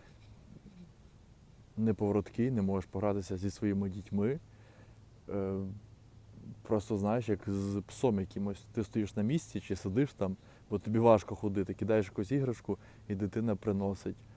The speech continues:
Для мене це взагалі нонсенс, знаєш. І ми там йшли компанією, ті люди, скажімо так, які грають в баскетбол, і вони кажуть:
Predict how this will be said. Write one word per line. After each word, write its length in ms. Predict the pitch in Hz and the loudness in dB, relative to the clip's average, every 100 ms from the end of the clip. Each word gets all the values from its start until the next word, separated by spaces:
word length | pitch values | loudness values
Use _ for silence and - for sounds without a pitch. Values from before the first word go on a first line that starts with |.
| - - - - - - - - - - - - | -20 -20 -20 -20 -20 -20 -20 -20 -20 -20 -16 -4
Для 180 | 104 | 2
мене 240 | 107 123 113 | 6 8 6
це 100 | 110 | 4
взагалі 400 | 104 107 117 113 | 6 6 8 6
нонсенс, 460 | 110 95 - 98 | 4 2 0 -4
знаєш. 380 | 92 101 113 - - - - - - - - - - | 0 4 4 2 -10 -20 -20 -20 -20 -20 -20 -20 -10
І 200 | 131 160 | -2 -2
ми 300 | 120 90 143 | -2 0 0
там 140 | 110 | 0
йшли 180 | 104 - | -2 -2
компанією, 560 | 110 104 175 180 139 98 - - - - - - - - - | -4 0 2 2 0 -2 -6 -20 -18 -18 -18 -20 -20 -20 -12
ті 160 | - 110 | -4 0
люди, 240 | 120 101 | 0 -4
скажімо 320 | - 107 101 | -6 -2 -2
так, 160 | 101 92 | -2 -4
які 180 | 92 110 | -2 0
грають 260 | 107 101 | 2 2
в 20 | |
баскетбол, 560 | 95 98 113 104 139 190 - - - - - - - - - - - - - - - - - - - | 0 -4 -4 -2 -2 -2 -6 -20 -20 -20 -20 -20 -20 -20 -20 -20 -20 -20 -20 -20 -20 -20 -20 -20 -10
і 80 | - | -4
вони 180 | 104 113 | 0 0
кажуть: 400 | 113 104 98 - | 0 -2 -2 -6